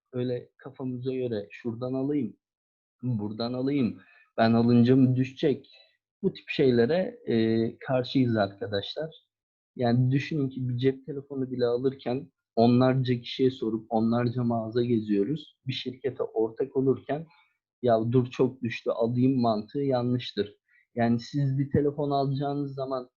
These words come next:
fiyatı çok düşen bir telefona "Ya çok düştü, bunun fiyatı alayım." diyor musunuz?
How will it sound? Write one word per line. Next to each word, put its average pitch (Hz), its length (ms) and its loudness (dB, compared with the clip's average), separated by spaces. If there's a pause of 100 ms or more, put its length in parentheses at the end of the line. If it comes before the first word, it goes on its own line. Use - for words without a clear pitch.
fiyatı 135 420 -6
çok 147 280 -10
düşen 135 340 -8
bir 131 100 -10
telefona 127 480 -8
"Ya 123 260 -4
çok - 280 -16
düştü, 131 320 -12
bunun 127 240 -4
fiyatı 127 380 -6
alayım." 127 420 -6 (160)
diyor 214 140 -6
musunuz? 196 600 -10